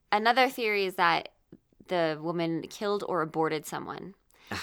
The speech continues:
Speaker 1: and became a Krasue as punishment.
Speaker 2: Okay. Well, th-, I guess this is ye old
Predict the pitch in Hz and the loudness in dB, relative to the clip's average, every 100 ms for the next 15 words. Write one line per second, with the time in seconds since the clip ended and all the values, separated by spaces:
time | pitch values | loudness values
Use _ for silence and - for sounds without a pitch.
0 | - 165 170 160 165 170 165 - 170 - | -4 2 2 2 -2 -4 -6 -8 -10 -8
1 | 165 156 - - - 147 - - - - | -8 -8 -10 -12 -12 -12 -12 -14 -18 -12
2 | - 156 - 76 82 92 101 104 107 104 | 0 2 2 -4 -6 -2 2 2 2 2
3 | 113 110 101 90 87 85 87 85 80 80 | 2 2 0 -4 -8 -6 -4 -2 -2 -2
4 | 80 82 80 | -4 -6 -10